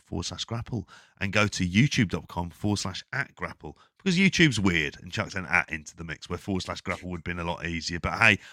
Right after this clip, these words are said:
I'm not in charge of it, and they seem to be making a good few quid of it, so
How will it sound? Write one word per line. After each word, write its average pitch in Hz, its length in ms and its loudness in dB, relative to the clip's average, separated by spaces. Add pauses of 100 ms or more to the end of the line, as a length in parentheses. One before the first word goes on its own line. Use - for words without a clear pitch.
(140)
I'm 123 100 2
not 120 140 4
in 95 100 -4
charge 87 300 -2
of 87 80 -2
it, 95 60 2
and 90 100 -2
they 98 40 -2
seem 107 160 -4
to - 100 -10
be 98 80 0
making 95 320 -2
a 92 60 -4
good 95 160 -2
few 92 180 -4
quid 85 240 -4
of 80 120 -12
it, - 200 -12
so 82 280 -4